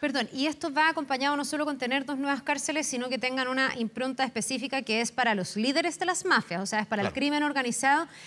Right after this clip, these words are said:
Speaker 1: Y me imagino con el desafío, a la luz de lo que hemos conocido en el último tiempo, de cómo se gestionan las cárceles. Hace poquito nomás, en esta, eh, en este caso que estamos viendo en Arica y que estamos siguiendo, y estos operativos que se hicieron en cárceles, bueno, se encontró a manos de uno de los líderes, justamente,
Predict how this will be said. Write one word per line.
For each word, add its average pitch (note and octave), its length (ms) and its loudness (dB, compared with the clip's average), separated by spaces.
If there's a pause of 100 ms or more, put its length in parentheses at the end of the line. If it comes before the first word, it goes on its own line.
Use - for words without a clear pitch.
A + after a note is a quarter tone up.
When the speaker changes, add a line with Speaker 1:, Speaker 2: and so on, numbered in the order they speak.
(140)
Speaker 1:
Y A3+ 60 -8
me B3 80 -2
imagino D4+ 520 0
con D4+ 220 0
el E4+ 120 0
desafío, C4+ 640 0
a B3 140 4
la G#3 100 4
luz G#3+ 140 0
de B3 60 -2
lo A3 100 0
que A3+ 60 -4
hemos A3+ 160 -4
conocido A3+ 400 -2
en A#3 60 0
el A3 80 0
último A#3 300 -2
tiempo, A3+ 440 -2 (260)
de A#3 80 0
cómo C#4+ 180 0
se C4+ 140 0
gestionan D4 400 0
las F4+ 120 2
cárceles. B3 420 0
Hace A3+ 200 2
poquito C#4+ 380 -2
nomás, E4 420 2
en D4 80 0
esta, C4+ 720 4
eh, A#3 340 2
en A#3 80 -2
este C4 160 -4
caso B3+ 200 0
que - 20 -2
estamos C4 300 -2
viendo C4+ 200 -2
en C4+ 60 0
Arica C#4 580 2
y C4+ 40 -2
que A#3+ 80 -2
estamos B3+ 260 -4
siguiendo, C4+ 520 -2
y B3 100 2
estos B3+ 240 -2
operativos A#3+ 420 -2
que C#4+ 80 -4
se C#4 80 -4
hicieron D4 260 -2
en C#4+ 120 -2
cárceles, D4 420 0
bueno, C#4 180 -4
se B3+ 80 -6
encontró A3+ 360 -2
a B3+ 80 2
manos B3+ 260 0
de A#3+ 60 -2
uno C4 180 0
de A#3+ 80 4
los G3+ 100 2
líderes, D4 600 2
justamente, D#4+ 640 -2